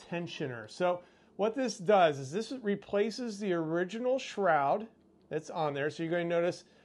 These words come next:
my profile is gonna go down a little bit, and that, what that does is puts tension on the barrel. So a barrel is going to move like this in waves.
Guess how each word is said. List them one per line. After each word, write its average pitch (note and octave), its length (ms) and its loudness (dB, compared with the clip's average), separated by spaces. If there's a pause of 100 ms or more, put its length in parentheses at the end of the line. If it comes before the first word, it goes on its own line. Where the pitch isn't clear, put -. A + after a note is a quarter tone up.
(160)
my D#3 100 0
profile F#3+ 480 4
is D#3+ 100 0
gonna F3 180 -2
go E3+ 140 4
down E3 280 2
a E3+ 100 -2
little E3 180 2
bit, E3+ 300 4 (480)
and F#3 400 2
that, F#3+ 360 4 (120)
what F#3 220 -6
that F#3 260 2
does C4 460 2
is F3 420 0 (400)
puts G#3+ 300 0
tension C4+ 580 -4
on G3+ 200 0
the G3 100 2
barrel. D#3+ 260 4
So F3+ 160 2
a D#3+ 40 4
barrel G#3+ 380 2
is E3 100 -6
going F#3+ 280 2
to F3 80 2
move D#3+ 340 2
like D3 260 4
this C#3 220 2
in C#3 300 -6
waves. C3 540 0